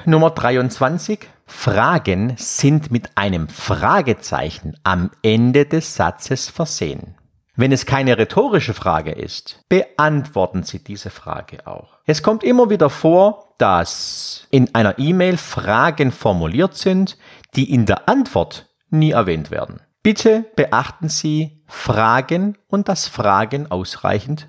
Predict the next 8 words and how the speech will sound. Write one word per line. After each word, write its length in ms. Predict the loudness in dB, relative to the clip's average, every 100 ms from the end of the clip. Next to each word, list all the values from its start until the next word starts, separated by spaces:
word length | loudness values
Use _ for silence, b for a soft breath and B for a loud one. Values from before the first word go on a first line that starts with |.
| -6
beantwortet 680 | -4 -4 -4 -8 -10 -12 -12
werden. 280 | -10 -12 -18 _ _ -14
So 320 | -2 2 2
können 360 | 4 2 2
Sie 200 | 0 0
es 140 | 0 0
vermeiden, 680 | -2 0 2 2 2 0 -2 B -4
dass 320 | -2 -4